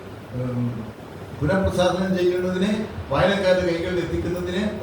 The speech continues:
ഒക്കെയുള്ള വലിയ പരിശ്രമങ്ങൾ ആവശ്യമായിരിക്കുന്ന സമയത്ത് തീർച്ചയായും നമ്മുടെ സാംസ്കാരിക വകുപ്പിന് അതേക്കുറിച്ച് വലിയ ഉത്തരവാദിത്വമുണ്ട്. സാംസ്കാരിക വകുപ്പിൻ്റെ ജീവനാഡിയായിരിക്കുന്ന ഈ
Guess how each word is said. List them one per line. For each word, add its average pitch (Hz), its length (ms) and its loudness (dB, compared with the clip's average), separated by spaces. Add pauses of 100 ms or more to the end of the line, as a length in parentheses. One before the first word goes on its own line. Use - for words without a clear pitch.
ഒക്കെയുള്ള 160 420 2 (140)
വലിയ 208 240 4 (120)
പരിശ്രമങ്ങൾ 196 600 6 (200)
ആവശ്യമായിരിക്കുന്ന 147 800 -4 (240)
സമയത്ത് 139 420 -2 (640)
തീർച്ചയായും 170 560 4 (240)
നമ്മുടെ 147 260 0
സാംസ്കാരിക 170 500 2 (120)
വകുപ്പിന് 170 500 4 (480)
അതേക്കുറിച്ച് 175 500 2 (140)
വലിയ 156 240 0
ഉത്തരവാദിത്വമുണ്ട്. 175 800 -2 (600)
സാംസ്കാരിക 170 460 -2
വകുപ്പിൻ്റെ 156 440 -2
ജീവനാഡിയായിരിക്കുന്ന 165 1040 0 (680)
ഈ - 20 2